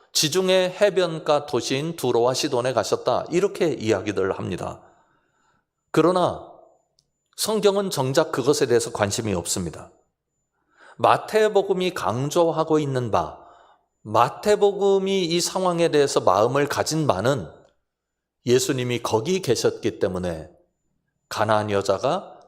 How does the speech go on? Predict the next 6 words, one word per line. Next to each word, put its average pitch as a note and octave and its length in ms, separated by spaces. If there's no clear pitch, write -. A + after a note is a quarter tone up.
거기서 C3+ 680
예수님을 G2 560
만날 F#2 340
수 - 480
있었다, - 760
이것입니다. F2+ 680